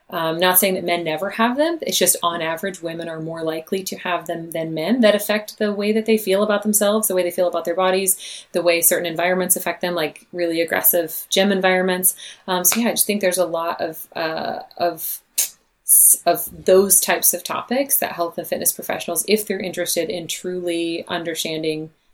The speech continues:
their clients and being able to, um, provide a safe, supportive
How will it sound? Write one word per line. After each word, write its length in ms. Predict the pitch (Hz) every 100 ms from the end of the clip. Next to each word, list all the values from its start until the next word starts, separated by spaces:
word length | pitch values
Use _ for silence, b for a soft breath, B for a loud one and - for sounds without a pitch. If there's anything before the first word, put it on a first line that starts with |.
| _
their 180 | - 165
clients 520 | - 156 151 151 151
and 180 | 180 165
being 220 | 175 165
able 260 | 160 156 151
to, 540 | - 170 156 151 151 - b b b -
um, 520 | 156 151 147 156 208
provide 420 | - 165 160 156
a 60 | 156
safe, 280 | - 165 156
supportive 840 | - - - 170 160 160 151 147